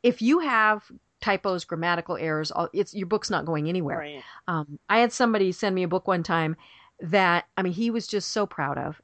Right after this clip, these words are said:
Speaker 1: and I felt so bad because I couldn't get past the first chapter. It was so poorly written
Speaker 2: Mm.
Speaker 1: that I'm, you know, and, and, and granted, my mind works like that. I am one of those grammar police people,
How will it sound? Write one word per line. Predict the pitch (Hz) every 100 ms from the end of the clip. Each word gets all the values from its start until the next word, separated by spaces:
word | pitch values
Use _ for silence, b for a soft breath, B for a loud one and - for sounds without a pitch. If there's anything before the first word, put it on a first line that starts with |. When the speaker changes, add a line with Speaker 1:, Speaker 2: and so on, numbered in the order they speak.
| -
Speaker 1:
and | 196
I | 202
felt | 208 220 190
so | - - 233 233
bad | 190 147 151
because | 160 190 175
I | 185 262
couldn't | - 233
get | 202 196
past | 190 170 -
the |
first | - 180 -
chapter. | 214 202 - - b b b b
It | 240 226
was | 202
so | - - 220 226 277
poorly | - - 262 262 269 277 277 -
written | 170 208 254 - 127 -
Speaker 2:
Mm. | 180 180 B B
Speaker 1:
that | 190 180 202 190 180 _ _
I'm, | 226 220 220
you | 240
know, | 226
and, | 220
and, | 226 226 226 _
and | 254 254 240
granted, | - 311 302 220 -
my | 202 208
mind | 214 220 220 220
works | 196 180 -
like | 151
that. | 117
I | 131
am | 190
one | 233 262
of |
those | 247 226
grammar | 196 196 190
police | 180 - 175 170
people, | - - - -